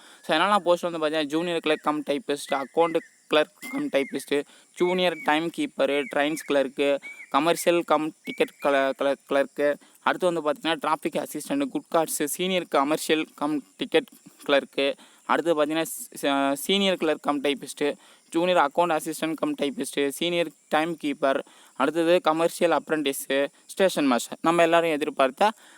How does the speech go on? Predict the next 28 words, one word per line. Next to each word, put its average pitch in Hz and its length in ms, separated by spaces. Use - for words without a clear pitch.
அசிஸ்டன்ட் 170 340
ஸ்டேஷன் 156 380
மாஸ்டரும் 180 360
இதில் 151 200
வந்து 156 240
கொடுத்துருக்காங்க. 127 580
So - 60
அதுக்கு 151 280
தான் 165 140
அதிகப்படியான 139 580
வேக்கன்சி, 143 460
காலி 151 240
பணியிடங்கள் 151 420
அதிகம் 147 280
ஸ்டேஷன் 139 340
மாஸ்டருக்கு 127 380
தான் 143 120
கொடுத்துருக்காங்க. 117 480
So - 120
இதுல 160 140
வந்து 190 160
ரெண்டு 196 220
டேபுலர் 180 380
காலமா 156 300
கொடுத்துருப்பாங்க. 151 600
So - 140
இதுல 160 220
வந்து 165 140